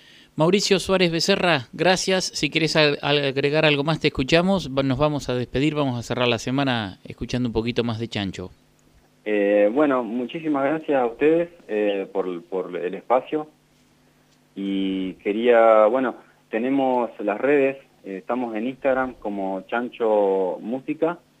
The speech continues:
Speaker 2: Si nos quieren seguir ahí, eh, vamos a estar subiendo todas las novedades, que, que ahora viene bastante movida la mano, así que está bueno. Y después en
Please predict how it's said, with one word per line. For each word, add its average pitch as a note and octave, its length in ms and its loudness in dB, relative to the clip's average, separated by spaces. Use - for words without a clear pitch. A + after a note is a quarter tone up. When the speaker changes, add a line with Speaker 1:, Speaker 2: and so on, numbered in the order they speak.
Speaker 2:
Si - 60 -12
nos F2+ 120 -10
quieren G#2+ 300 -6
seguir A2+ 320 -2
ahí, A#2 380 2
eh, F#2 180 -4
vamos G2+ 260 -4
a G2 40 -8
estar G2+ 240 -4
subiendo G#2 280 -6
todas G2+ 200 2
las F#2 120 -6
novedades, G2+ 580 0
que, E2+ 380 -8
que - 60 -8
ahora G2 180 0
viene G2+ 240 -4
bastante G2+ 360 -8
movida G2 440 -2
la F#2 140 -4
mano, G#2+ 340 -2
así F2+ 220 -8
que E2+ 420 -6
está F2+ 160 -4
bueno. B2 360 -4
Y G2+ 100 -4
después A2 420 2
en G#2 220 -6